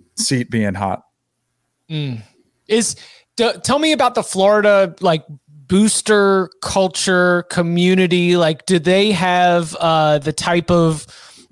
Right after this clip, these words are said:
Speaker 2: um, people around the program that can pass around the hat and quickly gather together funds? Or is this a, a different situation where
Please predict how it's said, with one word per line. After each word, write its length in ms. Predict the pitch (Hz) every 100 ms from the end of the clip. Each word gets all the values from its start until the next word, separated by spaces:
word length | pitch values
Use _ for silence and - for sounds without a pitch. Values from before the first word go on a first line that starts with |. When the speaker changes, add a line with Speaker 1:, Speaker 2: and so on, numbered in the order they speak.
| -
Speaker 2:
um, 560 | 165 156 147 139 139 139 -
people 320 | 202 208 196
around 300 | 185 175 175
the 80 | 170
program 680 | - 175 175 180 180 185 180
that 200 | 165 160
can 320 | 180 165 160
pass 320 | 175 175 165
around 260 | 175 165 170
the 60 |
hat 320 | 151 170 170 -
and 200 | 170 151
quickly 420 | - 180 - 180
gather 340 | 160 160 165 165
together 320 | 165 165 156
funds? 440 | - 175 208 226
Or 100 | 185
is 120 | 165 156
this 220 | 175 -
a, 240 | 160 156 -
a 80 |
different 340 | 156 180 180 175
situation 580 | 175 160 170 180 170 156
where 220 | 156 151